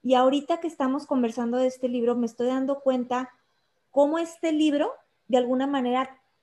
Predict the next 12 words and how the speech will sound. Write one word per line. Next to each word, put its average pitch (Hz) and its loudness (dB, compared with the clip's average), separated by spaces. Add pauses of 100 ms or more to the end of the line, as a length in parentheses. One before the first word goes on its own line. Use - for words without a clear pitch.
te 233 2
ayudó 226 0
a 247 -2
cerrar 254 -2
algún 240 -4
capítulo 247 -4
de, 214 -4 (120)
de 196 -6
tu 202 -8
vida. 214 -4 (400)
Y 240 4
hablo 285 4